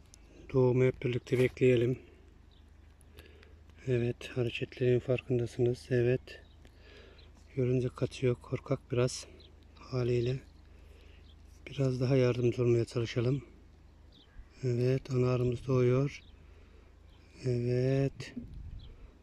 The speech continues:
Maşallah, maşallah kızımız çıkamıyor artık. Az kaldı. Bu arada diğerinde de hareketlilik var.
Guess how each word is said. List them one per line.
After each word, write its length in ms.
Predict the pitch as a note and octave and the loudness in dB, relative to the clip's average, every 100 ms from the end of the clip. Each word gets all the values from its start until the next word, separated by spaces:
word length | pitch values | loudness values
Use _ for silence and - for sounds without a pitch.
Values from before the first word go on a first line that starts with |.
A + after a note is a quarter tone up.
| - - - - | -20 -20 -16 -6
Maşallah, 1000 | B2+ C3 B2 - B2+ B2 A#2+ A#2+ A#2 G#2+ - - | -2 0 -2 -2 0 0 0 0 -2 -4 -14 -10
maşallah 920 | B2+ C3 C3 B2+ A#2 - B2+ B2 B2 A#2+ - | -4 -2 0 -2 -4 -4 -2 0 -2 -4 -6
kızımız 600 | B2 A#2+ B2+ C3 B2 - - - - - - - - - - - - - - | -6 -2 0 0 -4 -10 -20 -20 -20 -20 -20 -20 -20 -20 -20 -20 -20 -20 -20
çıkamıyor 680 | - C3 - C3+ C3+ C3 B2+ | -14 -14 -4 0 2 4 2
artık. 640 | B2 A#2+ - C3+ C#3 - C#3+ | 0 -2 0 2 2 -2 -4
Az 240 | C3 - | -4 -4
kaldı. 600 | - B2+ B2 A2+ C3+ C3 | -4 -2 0 0 0 2
Bu 100 | C3+ | 4
arada 380 | C3 C3 C3 B2 | 4 4 2 2
diğerinde 500 | C3+ C3 C3 C3 C3 | 2 4 4 2 2
de 80 | B2+ | 0
hareketlilik 640 | B2 - C3 B2+ B2 - | -2 -4 -4 -2 -2 0
var. 260 | C3 C#3+ | 0 0